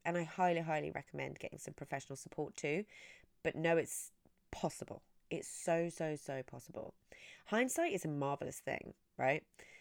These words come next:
Once you're out of the situation, it's incredible what you can look back and see. When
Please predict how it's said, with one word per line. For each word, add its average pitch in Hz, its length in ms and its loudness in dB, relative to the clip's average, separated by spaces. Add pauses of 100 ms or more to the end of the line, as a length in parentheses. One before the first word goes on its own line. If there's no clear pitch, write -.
(240)
Once 196 340 2
you're 240 200 2
out 165 240 6
of - 80 -6
the 165 80 -6
situation, 156 640 -2
it's - 120 -8
incredible 147 640 0
what 135 160 -2
you 151 80 -4
can 135 180 -4
look - 260 -6
back - 200 -4
and - 140 -8
see. - 240 -4 (760)
When 165 560 4